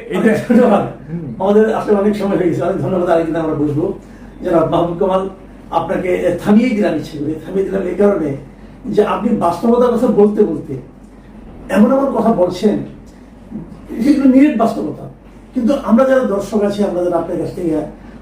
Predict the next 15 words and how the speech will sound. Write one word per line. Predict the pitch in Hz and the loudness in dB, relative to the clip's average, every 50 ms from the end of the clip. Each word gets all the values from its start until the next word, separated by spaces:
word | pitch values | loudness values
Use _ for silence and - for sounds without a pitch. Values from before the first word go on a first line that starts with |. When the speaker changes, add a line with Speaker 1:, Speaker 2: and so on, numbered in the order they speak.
| - - - - - | -20 -20 -20 -14 -8
Speaker 2:
কিছু | - 208 - 240 | -6 -2 0 0
একটু | - - | 0 0
শুনতে | - - 285 262 262 269 233 208 | 2 4 4 4 4 2 0 0
চাই, | 180 143 131 131 | -2 -2 -2 -2
আমরা | - 196 208 240 247 240 247 | -2 0 2 2 2 2 2
কিন্তু, | 240 220 156 254 247 247 - - - - - - - - - | 0 0 -2 -2 -2 -4 -8 -14 -18 -20 -20 -20 -16 -8 -6
মানে, | 190 190 190 | -4 -4 -2
আশায় | - 202 208 - - 269 269 262 214 - | 0 0 0 2 4 2 4 4 2 0
বুক | 254 262 214 | -2 -2 -2
বাঁধতে | 202 - 196 - - - - | 0 0 0 0 -2 -4 -10
পারছি | - 143 139 - - 139 | -12 -12 -12 -12 -12 -12
না। | 139 135 - - - - - - - - - - - - - - - - - | -12 -12 -12 -14 -18 -20 -20 -20 -20 -20 -20 -20 -20 -20 -20 -20 -20 -12 -4
আমাদের | 180 202 233 247 262 226 | 0 0 2 2 4 4
মনে | 214 233 262 285 | 4 4 4 4
হচ্ছে | 220 202 - - - - 160 139 131 | 4 4 2 0 -2 -8 -8 -8 -8